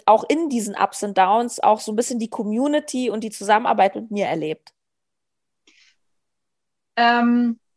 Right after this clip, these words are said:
Speaker 2: mega schön. <laughs> Also Community ist der Hammer. Das sind so zauberhafte Mädels. Also alle durch die Bank weg. Wenn man irgendwie was, was hatte, sie haben einen aufgebaut, sie haben einem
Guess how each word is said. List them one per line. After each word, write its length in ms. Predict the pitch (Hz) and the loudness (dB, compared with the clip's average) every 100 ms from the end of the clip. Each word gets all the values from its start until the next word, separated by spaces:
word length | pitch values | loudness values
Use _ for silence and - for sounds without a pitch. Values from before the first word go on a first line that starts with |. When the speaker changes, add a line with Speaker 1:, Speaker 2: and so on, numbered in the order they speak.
| _ _ _ _ _ _ - | _ _ _ _ _ _ -4
Speaker 2:
mega 340 | 190 220 196 | 0 2 2
schön. 380 | - 165 233 320 | 0 -2 -2 0
<laughs> 540 | 277 - 339 320 330 320 | 0 4 4 6 4 4
Also 200 | 294 196 - - | 2 2 -4 0
Community 580 | 233 285 320 294 269 - | 4 6 6 4 0 -2
ist 220 | 220 220 | -4 -2
der 120 | 202 | -2
Hammer. 240 | 202 202 | 0 2
Das 160 | 196 190 | 0 0
sind 180 | 202 196 _ | -6 -8 _
so 240 | 175 202 | -8 -4
zauberhafte 680 | - - 180 170 170 160 165 | -4 0 2 2 0 -4 -6
Mädels. 440 | 160 165 202 208 - | -4 -2 -2 -6 -4
Also 300 | 175 170 175 - _ _ _ - | -4 -2 -4 -8 _ _ _ 0
alle 300 | 185 185 - | 2 2 0
durch 160 | 202 226 - | -2 -2 -2
die 80 | 196 | 0
Bank 280 | - 190 | 0 2
weg. 200 | 190 190 _ - - - | 2 0 _ -16 -12 -4
Wenn 140 | 208 | 0
man 160 | 240 214 | 2 2
irgendwie 380 | 214 226 220 214 | 0 0 -2 -2
was, 220 | 202 214 - | -2 -4 -2
was 240 | 175 180 | -2 2
hatte, 360 | 202 214 214 - _ _ _ _ _ | 0 0 -2 -4 _ _ _ _ _
sie 160 | 196 240 | 0 2
haben 120 | 233 | 4
einen 160 | 185 180 | 2 2
aufgebaut, 580 | 202 - 208 202 202 - | 0 0 2 4 4 0
sie 120 | 185 | -8
haben 140 | 180 165 | -6 -4
einem 260 | 165 185 | -4 -6